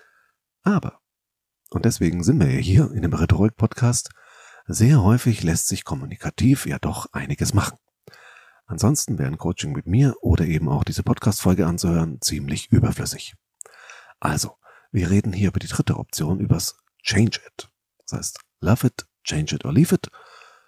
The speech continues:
Love it or leave it sind die Optionen, die du dir immer noch überlegen kannst. Jetzt sind wir hier beim Change it. Und wie du das versuchen kannst,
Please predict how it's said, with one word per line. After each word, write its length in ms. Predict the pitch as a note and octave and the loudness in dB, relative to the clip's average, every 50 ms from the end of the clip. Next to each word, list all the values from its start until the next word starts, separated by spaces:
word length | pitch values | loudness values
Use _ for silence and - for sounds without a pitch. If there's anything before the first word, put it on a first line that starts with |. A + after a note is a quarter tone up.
| _ _ _ _ _ _ _ _ | _ _ _ _ _ _ _ _
Love 300 | - D2+ E2+ G2 - F#2+ | -4 -2 -2 -2 -2 -4
it 160 | - - - | -6 -4 -6
or 80 | D#2+ D#2 | -2 0
leave 220 | F#2 - E3 - | 2 2 2 2
it 200 | E3 - - - - | 0 0 -2 -8 -10
sind 240 | - - F#2+ F2 F2 | -6 -4 -4 -2 0
die 60 | - | -2
Optionen, 460 | - - - - - - - D3+ D3+ | -2 -2 0 0 0 0 0 0 -4
die 100 | - - | -6 -8
du 100 | - - | -8 -6
dir 140 | - - - | -6 -4 -2
immer 140 | - D#3+ D#3 | 0 2 2
noch 140 | C3+ A#2 A#2+ | 4 2 2
überlegen 380 | F#2+ F#2+ F2 F#2 F#2 F#2+ F#2 | 2 2 2 2 2 2 0
kannst. 380 | - F2+ E2+ E2+ - - - - - _ _ _ _ - - | 0 -2 -2 -2 -2 -6 -6 -10 -14 _ _ _ _ -14 -10
Jetzt 320 | - C#2+ - - - - | -8 -8 -4 -4 -4 -4
sind 180 | - D#2+ D2 D2+ | -2 -4 -2 -2
wir 60 | D2+ | -2
hier 120 | D2 D#2 D#2 | -2 -2 -2
beim 280 | - D#2 D#2+ E2 - - | -2 -2 -4 -4 -6 -6
Change 360 | - - G2+ A2+ G#2+ - - | -4 2 4 4 4 2 -2
it. 200 | - - - - _ _ - - - - - - _ _ _ | -8 -12 -18 -20 _ _ -20 -20 -20 -20 -20 -20 _ _ _
Und 380 | - D#2+ D#2 - - D2+ D2+ | -6 -6 -6 -6 -8 -4 2
wie 120 | G#2+ B2 D3+ | 4 4 6
du 100 | D3 A#2 | 6 4
das 180 | F#2+ F2 - | 4 2 0
versuchen 380 | - - D#2 A2+ D3 C3+ G#2+ D#2+ | -2 -4 -2 -2 -2 -2 -2 -4
kannst, 460 | - - D#2+ F#2 - - - - - | -4 -6 -4 -4 -4 -4 -4 -6 -12